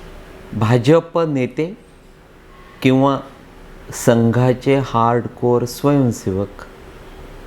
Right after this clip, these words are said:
हिंदुत्वाचे कठोर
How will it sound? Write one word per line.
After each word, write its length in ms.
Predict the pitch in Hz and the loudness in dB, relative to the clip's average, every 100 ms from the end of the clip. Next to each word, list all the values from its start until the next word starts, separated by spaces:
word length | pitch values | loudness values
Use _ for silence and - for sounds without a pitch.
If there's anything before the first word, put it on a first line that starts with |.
| - - - - - - - - | -20 -20 -20 -20 -20 -20 -10 0
हिंदुत्वाचे 880 | 120 120 135 131 117 117 - 117 - - - - - - - - - - - - - - - - - - - - | 4 4 2 2 0 0 -2 -6 -6 -16 -20 -20 -20 -20 -20 -20 -20 -18 -18 -20 -20 -20 -20 -20 -20 -20 -16 0
कठोर 500 | 131 127 - 151 | 2 2 0 0